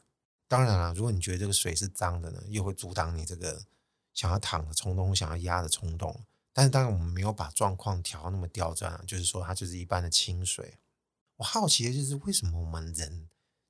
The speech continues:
就会想要去体验它？可能今天我觉得暂时也讨论不出那个冲动的感觉是什么。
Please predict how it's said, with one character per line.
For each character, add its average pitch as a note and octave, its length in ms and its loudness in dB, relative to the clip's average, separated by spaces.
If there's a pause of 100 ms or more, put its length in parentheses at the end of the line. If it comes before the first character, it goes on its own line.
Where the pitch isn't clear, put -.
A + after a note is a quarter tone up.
就 D#3+ 140 0
会 D3+ 80 4
想 - 220 0
要 A2 120 -2
去 A2 160 -6
体 - 380 -8
验 F#2+ 220 2
它？ D#2 400 -8 (480)
可 C#3+ 120 6
能 D3 360 6
今 F3 180 2
天 F#3 160 -2
我 A#2 140 4
觉 G2 180 0
得 F#2+ 80 0
暂 F2+ 180 4
时 F2+ 120 -2
也 F2 60 -2
讨 D#2+ 200 -4
论 A2 220 -4
不 G#2 100 -4
出 G2 240 0
那 G#2+ 100 0
个 F#2+ 80 -4
冲 F#2+ 300 0
动 G2 160 0
的 D#2+ 80 -4
感 - 240 -4
觉 - 220 -6
是 F#2 100 -4
什 - 180 2
么。 G#2+ 200 -14